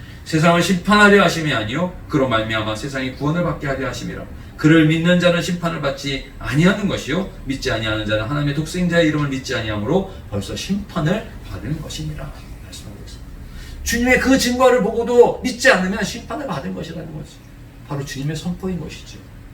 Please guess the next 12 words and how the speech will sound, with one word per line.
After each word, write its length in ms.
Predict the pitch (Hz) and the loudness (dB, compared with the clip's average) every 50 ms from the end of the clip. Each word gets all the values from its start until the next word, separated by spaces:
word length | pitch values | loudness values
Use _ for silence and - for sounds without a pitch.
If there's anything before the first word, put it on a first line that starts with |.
| - - - - - - - - - - - - - - - - - - - - - - | -18 -18 -20 -20 -20 -18 -18 -18 -18 -18 -20 -20 -20 -18 -18 -18 -18 -18 -18 -18 -12 -6
이 100 | 131 131 | -2 0
말씀을 460 | 131 123 123 120 - 135 127 120 - | 2 2 2 2 0 -4 -4 -6 -4
떠나 200 | 120 123 110 110 | -6 -6 -6 -6
하나님을 460 | 107 - 175 180 185 180 180 175 170 - | -6 -6 -6 -6 -4 -4 -4 -4 -4 -4
대적하는 500 | 120 110 - - - - 127 131 123 117 | -6 -8 -8 -10 -12 -12 -12 -10 -10 -8
자마다 540 | 107 101 92 90 90 - 110 147 165 175 - - - - - - - - - - - - - - | -8 -6 -6 -6 -8 -8 -8 -6 -6 -6 -8 -10 -16 -20 -20 -20 -20 -20 -20 -20 -20 -20 -12 -8
그 140 | - - 190 | 2 2 4
나라마다 880 | 175 147 - 101 120 151 185 208 208 170 - - 147 170 170 - - - - - - - | 4 4 2 2 2 4 6 6 6 4 2 0 -2 -2 -2 -2 -6 -10 -14 -18 -16 -10
그 120 | - 160 156 | -4 0 0
어떤 320 | 180 - - 214 208 196 | 2 4 4 6 8 8
문명마다 840 | 196 196 202 208 247 240 240 - 175 - - 175 180 175 - - - - - - | 8 8 8 8 6 4 4 4 2 2 4 2 0 0 -2 -4 -8 -14 -14 -14
다 420 | - - - 151 151 151 147 | -12 -12 -10 -8 -8 -8 -8